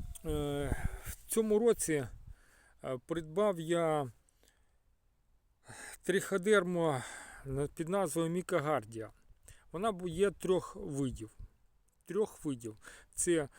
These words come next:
Веріде, Харціанум і Канінгі.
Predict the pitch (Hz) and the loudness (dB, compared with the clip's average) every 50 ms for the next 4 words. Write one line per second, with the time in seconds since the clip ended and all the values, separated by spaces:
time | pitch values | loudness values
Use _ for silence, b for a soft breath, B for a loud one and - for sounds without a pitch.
0 | B B B B 139 139 160 175 185 190 214 220 196 190 226 226 208 202 - B | B B B B 0 4 6 6 6 6 2 -2 0 2 0 0 0 -2 -10 B
1 | B B B B B - - - 185 180 160 - - - 170 165 160 170 175 185 | B B B B B -10 -2 0 0 0 2 0 0 0 2 2 4 2 2 2
2 | 202 202 214 226 - - - 208 208 202 - 214 214 208 196 175 147 123 107 - | 0 0 -2 -4 -8 -10 -6 -4 -4 -2 2 2 2 2 2 0 0 -2 -4 -6
3 | 107 120 | -8 -10